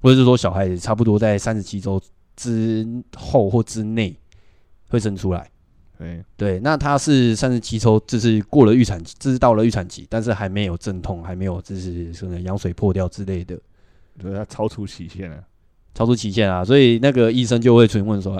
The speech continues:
Speaker 1: ：“哎，要不要打催生针之类的？”
Speaker 2: 哦。
Speaker 1: 嘿。
Speaker 2: 嗯，宝宝的营养还没有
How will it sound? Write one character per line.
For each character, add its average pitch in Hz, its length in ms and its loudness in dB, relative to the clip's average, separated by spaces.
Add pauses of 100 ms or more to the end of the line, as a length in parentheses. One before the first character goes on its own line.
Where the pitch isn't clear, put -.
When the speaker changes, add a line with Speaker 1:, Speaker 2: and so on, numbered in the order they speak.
Speaker 1:
：“哎， 107 60 -4
要 110 120 -4
不 104 100 -2
要 104 120 2
打 95 200 -8
催 - 220 -6
生 95 160 -8
针 95 220 -8
之 90 200 -10
类 87 220 -4
的？” - 80 -20 (400)
Speaker 2:
哦。 87 220 -20 (380)
Speaker 1:
嘿。 98 200 -12
Speaker 2:
嗯， 87 220 -12 (260)
宝 90 140 -12
宝 101 240 -8
的 107 160 -6
营 101 160 -12
养 98 160 -14
还 82 140 -16
没 92 140 -14
有 80 40 -18